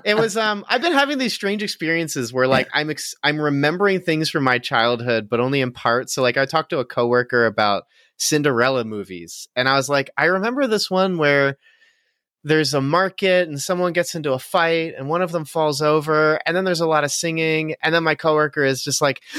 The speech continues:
Speaker 1: "I know exactly the one you're talking about," and starts listing it off and then sends me a text with this, the song from it. And there's, there's some, uh, I think Whitney Houston was in it. And so it's just like, I'm like, "I,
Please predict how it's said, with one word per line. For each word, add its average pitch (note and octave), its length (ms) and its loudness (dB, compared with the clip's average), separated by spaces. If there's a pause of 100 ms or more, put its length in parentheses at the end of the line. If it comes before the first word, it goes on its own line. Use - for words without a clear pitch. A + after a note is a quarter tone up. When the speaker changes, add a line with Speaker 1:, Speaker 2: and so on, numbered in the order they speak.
(140)
Speaker 1:
"I G#3+ 140 2
know G3 120 2
exactly G3 440 2
the F3+ 80 2
one F3+ 160 4
you're D#3+ 80 -2
talking F#3 400 0
about," C3 340 0
and B2+ 120 -12
starts C#3+ 260 -2
listing C#3+ 320 -4
it C3 80 2
off B2+ 240 2
and B2+ 80 -2
then B2 100 -4
sends C3 300 0
me C3+ 100 2
a A#2+ 120 2
text - 400 -2
with A#2+ 200 -8
this, A#2+ 260 -4 (120)
the A2+ 160 -6
song A#2 400 0
from A#2 240 -2
it. A2+ 200 2
And A#2 120 -6
there's, A#2 240 -2
there's B2+ 240 0
some, B2 240 0
uh, A2+ 220 2
I C3+ 100 0
think C#3 200 0
Whitney C3 260 -2
Houston C3 440 -2
was B2+ 200 0
in B2 120 2
it. B2 240 2
And C3 160 -2
so C#3 180 2
it's C3 160 0
just - 200 -8
like, C3 260 0 (440)
I'm G3 100 0
like, F3 320 2
"I, G#3 320 2